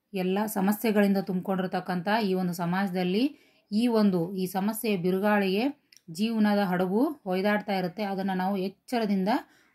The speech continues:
ಮುನ್ನಡೆಸೋಣ. ಇಲ್ಲಿವರೆಗೂ ನಾವು ನೋಡ್ಕೊಂಡಿದ್ವಿ. ಎರಡನೇ ಚರಣ ನೋಡಿ. ಎರಡನೇ ಚರಣದಲ್ಲಿ ಕಲುಷಿತವಾದಿ ಜಲ್-, ಕಲುಷಿತವಾದಿ ನದಿ ಜಲಗಳಿಗೆ ಮುಂಗಾರಿನ ಮಳೆಯಾಗೋಣ,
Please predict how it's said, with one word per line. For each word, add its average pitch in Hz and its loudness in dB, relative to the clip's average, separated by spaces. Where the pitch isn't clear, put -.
ಮುನ್ನಡೆಸೋಣ. 190 2
ಇಲ್ಲಿವರೆಗೂ 180 0
ನಾವು 175 0
ನೋಡ್ಕೊಂಡಿದ್ವಿ. 175 0
ಎರಡನೇ 220 6
ಚರಣ 185 -2
ನೋಡಿ. 185 2
ಎರಡನೇ 247 6
ಚರಣದಲ್ಲಿ 214 2
ಕಲುಷಿತವಾದಿ 240 4
ಜಲ್-, 190 -2
ಕಲುಷಿತವಾದಿ 233 2
ನದಿ 202 0
ಜಲಗಳಿಗೆ 202 2
ಮುಂಗಾರಿನ 214 2
ಮಳೆಯಾಗೋಣ, 185 0